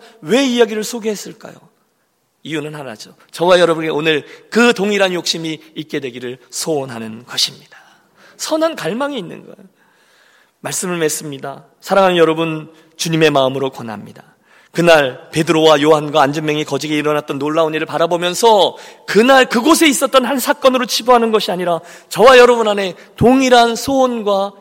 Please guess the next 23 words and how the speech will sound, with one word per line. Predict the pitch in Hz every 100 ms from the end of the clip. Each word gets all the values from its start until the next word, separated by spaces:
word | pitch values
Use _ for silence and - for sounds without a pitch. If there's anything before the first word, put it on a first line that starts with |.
| -
열망이 | 143 165 156 151
일어나게 | 143 135 131 127
되시기를 | 123 - 123 117
축복합니다. | - - 180 - 147 175 _ _ _ _ _ _ _
주님, | - 277 269 143 -
저의 | - 208 254
그 | 240
출발의 | - 302 277 269
첫 | 262 262
자리가 | - 233 226
바로 | 220 220 214
그 | 233
거지의 | - 196 285
자리였음을 | 240 240 220 214 220 -
잊지 | 208 -
않습니다. | 185 190 - 160 127 131 - - -
그날 | - 214 240
나사렛 | 220 208 254 247 185
예수의 | 240 277 294 269
이름으로 | 247 254 247
놀라운 | 247 269 254
충격이 | - 330 320 277
일어났고 | 262 202 143 - 120